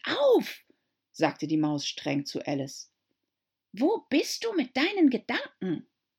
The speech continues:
"Ich bitte um Verzeihung", sagte Alice kleinlaut. "Du warst bis zur fünften Biegung gekommen, glaube ich."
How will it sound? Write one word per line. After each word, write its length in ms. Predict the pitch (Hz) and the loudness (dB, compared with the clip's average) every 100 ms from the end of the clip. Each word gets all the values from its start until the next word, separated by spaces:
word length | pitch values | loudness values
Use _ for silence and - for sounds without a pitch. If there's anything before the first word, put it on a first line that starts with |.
| _ _ _ _ _ _ _ _ _ _ - | _ _ _ _ _ _ _ _ _ _ -8
"Ich 240 | 381 392 - | -6 -4 -2
bitte 260 | 480 415 | 0 0
um 100 | 370 | 0
Verzeihung", 800 | 349 294 - 370 392 311 262 254 _ _ _ | 0 0 0 2 6 8 6 4 _ _ _
sagte 360 | 175 165 - | -6 -4 -2
Alice 280 | 170 175 - | -2 -2 -6
kleinlaut. 500 | - 190 190 185 185 _ _ _ - | -4 -2 -2 -4 -6 _ _ _ -4
"Du 340 | 262 254 330 | -2 2 2
warst 400 | 349 349 359 - | 4 2 0 -2
bis 280 | 392 453 - | -4 -4 -6
zur 140 | - 508 | -2 -2
fünften 640 | - - 466 - - 440 415 | -2 -6 -6 -8 -14 -8 2
Biegung 480 | 381 403 302 254 | 6 8 8 6
gekommen, 500 | 226 214 254 247 220 | 4 -2 0 2 2
glaube 380 | 226 240 240 233 | 2 0 0 0
ich." 300 | - 262 - | 0 -2 -4